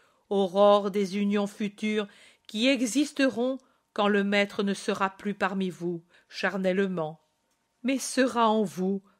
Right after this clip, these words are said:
par son esprit. Alors vous saurez aimer, alors vous saurez pratiquer l'amour. Pour l'instant, vous êtes comme des enfants encore au sein. Alors, vous serez comme des adultes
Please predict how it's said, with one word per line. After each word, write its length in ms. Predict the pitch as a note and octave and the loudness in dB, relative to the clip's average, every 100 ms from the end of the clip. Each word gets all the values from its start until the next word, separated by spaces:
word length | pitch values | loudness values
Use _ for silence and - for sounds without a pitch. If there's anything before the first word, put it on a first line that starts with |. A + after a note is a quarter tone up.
| _ | _
par 160 | G#3 | 0
son 260 | - - G3 | 0 -4 -4
esprit. 580 | F3+ F3 - - D#3+ D#3 - _ _ _ _ - | -2 -6 -12 -10 -10 -10 -18 _ _ _ _ 2
Alors 380 | G#3+ C4 D4 A3 | 4 8 6 6
vous 160 | A#3+ | -2
saurez 540 | B3 - A3+ A3+ G#3 F#3+ | -4 0 2 4 4 2
aimer, 460 | F3 D#3+ D#3+ D#3+ _ _ - _ | 0 -6 -8 -10 _ _ -20 _
alors 340 | A3 C#4+ E4 | 4 6 6
vous 140 | A3+ C4+ | 4 -4
saurez 360 | - C#4 C4+ | -2 0 0
pratiquer 600 | C4 B3 A#3+ A#3 G#3+ A3 | 0 -4 -2 -6 -2 0
l'amour. 600 | G3 F#3 F3 D#3+ D#3 - _ _ _ _ | 2 0 -2 -6 -8 -12 _ _ _ _
Pour 160 | A3+ A3+ | 0 4
l'instant, 640 | A#3 A3 - A3 G#3 G#3+ - _ _ | 4 2 -4 -2 -2 -4 -12 _ _
vous 220 | A3+ A3+ | -2 4
êtes 220 | D4+ D4 | 4 2
comme 340 | - D4 D#4 C#4+ | -2 2 2 2
des 240 | A#3+ A3+ | 0 0
enfants 540 | A3+ G#3 - G#3+ G#3+ G#3 | -2 -2 -4 -4 -4 -6
encore 480 | G#3+ G3+ G3+ G3 F#3+ | -4 -4 -2 -2 -2
au 80 | |
sein. 460 | F3 - - D#3+ D3+ _ _ _ _ _ | -6 -8 -10 -10 -12 _ _ _ _ _
Alors, 540 | G3 G#3 G3+ G3+ G3 _ _ _ | 2 4 2 0 -2 _ _ _
vous 120 | G3+ | -6
serez 500 | A3 - A#3+ A3+ A#3+ | -6 2 2 2 0
comme 300 | - A#3+ B3 | 2 0 0
des 240 | A3+ A#3 A3+ | -2 0 2
adultes 520 | G#3+ F#3 G#3+ G3+ A3+ | 0 -2 -4 -4 -8